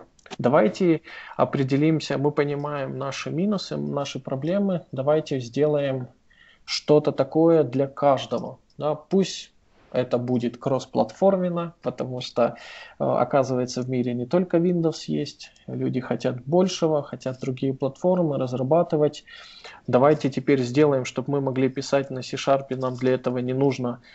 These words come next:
скачивать какой-то дот нет фреймворк, потом компилятор,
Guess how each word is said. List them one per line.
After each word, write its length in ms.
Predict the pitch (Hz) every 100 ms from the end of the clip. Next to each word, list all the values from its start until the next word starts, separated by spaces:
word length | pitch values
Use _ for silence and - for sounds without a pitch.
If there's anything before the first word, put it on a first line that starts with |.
| - _ _
скачивать 760 | - - 139 131 139 127 123 - _
какой-то 400 | - 117 127 127
дот 200 | 120 120
нет 180 | 147 165
фреймворк, 480 | 151 147 143 147 143
потом 300 | 123 127 120
компилятор, 800 | 127 117 120 120 170 170 156